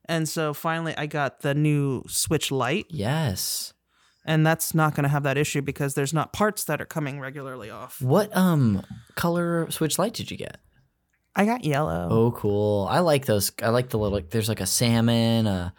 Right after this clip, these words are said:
Speaker 2: some turquoise, and then yellow.
Speaker 1: Mm-hmm.
Speaker 2: That, so is that the m-, main one that you play on now?
Speaker 1: It is.
Speaker 2: Okay.
Speaker 1: And I was, um,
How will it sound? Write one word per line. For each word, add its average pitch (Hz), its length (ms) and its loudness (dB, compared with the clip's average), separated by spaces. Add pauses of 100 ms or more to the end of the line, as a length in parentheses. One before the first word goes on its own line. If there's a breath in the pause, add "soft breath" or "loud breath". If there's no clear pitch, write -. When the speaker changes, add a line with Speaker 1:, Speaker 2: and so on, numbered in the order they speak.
(240 loud breath)
Speaker 2:
some 110 180 0
turquoise, 110 440 2
and 104 80 2
then 95 120 2
yellow. 98 500 0 (640 soft breath)
Speaker 1:
Mm-hmm. 180 200 8
Speaker 2:
That, 151 200 6
so 156 100 6
is 127 80 6
that 127 140 6
the 127 100 2
m-, 113 180 4
main 110 300 4
one 98 140 2
that 95 60 0
you 92 100 -6
play 95 240 -2
on 92 160 -2
now? 87 300 -6 (1120 loud breath)
Speaker 1:
It 175 240 -2
is. 139 720 -2
Speaker 2:
Okay. 104 200 -2
Speaker 1:
And 165 320 4
I 170 140 4
was, 175 480 4 (100)
um, 139 760 2